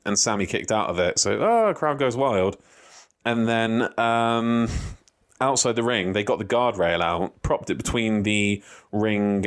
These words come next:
and the, and the barricade, and then Sammy stole, uh, Sean Spears' finisher and C four'd him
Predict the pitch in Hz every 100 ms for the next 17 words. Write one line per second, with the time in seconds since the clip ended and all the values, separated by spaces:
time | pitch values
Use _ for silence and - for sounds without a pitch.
0 | - 101 101 98 95 90 - 101 95 95
1 | 95 95 - - - _ 110 101 85 120
2 | 95 - 85 85 90 - - - - _
3 | - 104 101 101 98 - 123 113 107 107
4 | 104 - - 127 117 104 98 98 101 101
5 | 98 90 - - 131 104 - 104 90 127
6 | 113 - 90 87 90 - 117 98 110 98
7 | 95 95 95